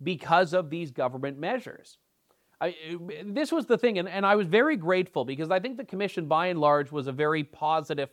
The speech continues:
thing for the convoy, because the convoy got to tell its story for the first time. People like Tamara Leach are under strict bail conditions. She can be thrown in jail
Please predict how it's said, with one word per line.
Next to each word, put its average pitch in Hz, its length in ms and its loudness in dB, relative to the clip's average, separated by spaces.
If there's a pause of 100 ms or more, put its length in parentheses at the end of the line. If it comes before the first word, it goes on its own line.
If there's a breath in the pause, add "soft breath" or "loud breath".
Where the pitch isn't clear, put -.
(100)
thing 101 340 -10 (400)
for 165 100 0
the 147 100 0
convoy, 143 540 0
because 120 260 -8
the 160 80 -8
convoy 214 560 2
got 175 280 2
to 170 80 -8
tell 175 240 -2
its - 160 -8
story 156 400 2
for 131 120 -8
the 131 80 -4
first 139 240 -8
time. 135 260 -4 (480)
People 202 200 2
like 214 140 4
Tamara 185 360 4
Leach 160 320 0
are 143 160 4
under 139 220 2
strict - 340 -4
bail 156 260 2
conditions. 104 480 -8
She 165 140 -6
can 175 100 -8
be 170 80 -4
thrown 165 220 -2
in 143 100 -6
jail 123 480 -2